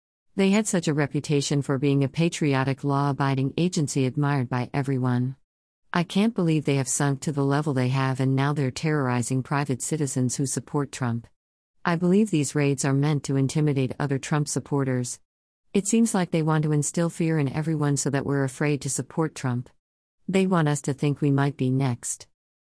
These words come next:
Now can you imagine Biden, or whoever is really in charge of the country,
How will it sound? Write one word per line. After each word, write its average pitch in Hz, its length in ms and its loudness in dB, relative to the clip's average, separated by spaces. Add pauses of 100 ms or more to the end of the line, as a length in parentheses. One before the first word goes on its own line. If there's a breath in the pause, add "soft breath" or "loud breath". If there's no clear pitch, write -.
(160)
Now 190 180 4
can 214 180 2
you 160 120 4
imagine 139 440 2
Biden, 131 520 0 (260)
or 190 140 2
whoever 220 420 2
is 143 180 0
really 147 280 2
in 131 80 2
charge 139 320 -2
of 135 80 -2
the 131 80 -2
country, 135 580 0